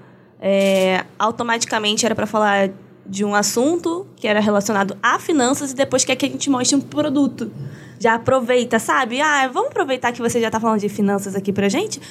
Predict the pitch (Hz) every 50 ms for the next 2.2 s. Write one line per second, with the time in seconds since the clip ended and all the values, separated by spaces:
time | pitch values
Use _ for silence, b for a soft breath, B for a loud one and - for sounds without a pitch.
0 | B B B 311 403 - - 719 640 554 453 370 359 349 - - 359 330 311 277
1 | 247 240 233 - - - - - 254 233 247 262 285 294 302 277 277 - - -
2 | 269 226 -